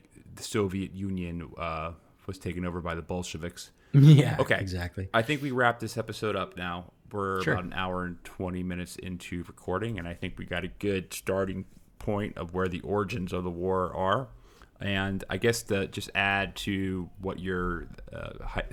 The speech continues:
Speaker 1: thesis is, is that I, I agree that, you know, the media can, a lot of times war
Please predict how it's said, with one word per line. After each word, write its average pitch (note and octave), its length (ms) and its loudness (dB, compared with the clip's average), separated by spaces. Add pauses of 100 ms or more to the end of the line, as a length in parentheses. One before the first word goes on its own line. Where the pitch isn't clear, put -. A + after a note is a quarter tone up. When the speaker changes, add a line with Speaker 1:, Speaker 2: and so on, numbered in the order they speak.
Speaker 1:
thesis G2 420 -4
is, F2+ 400 -6 (540)
is - 120 -12
that G2 140 0
I, G2 180 0
I G#2 120 0
agree G2 460 0
that, F2 320 -6 (160)
you F#2+ 100 -2
know, F2+ 160 -2
the F#2 100 -4
media A2+ 680 2 (1300)
can, F#2+ 640 -4 (960)
a - 60 2
lot A#2 200 6
of A#2 100 -2
times B2 420 -2
war G2 680 0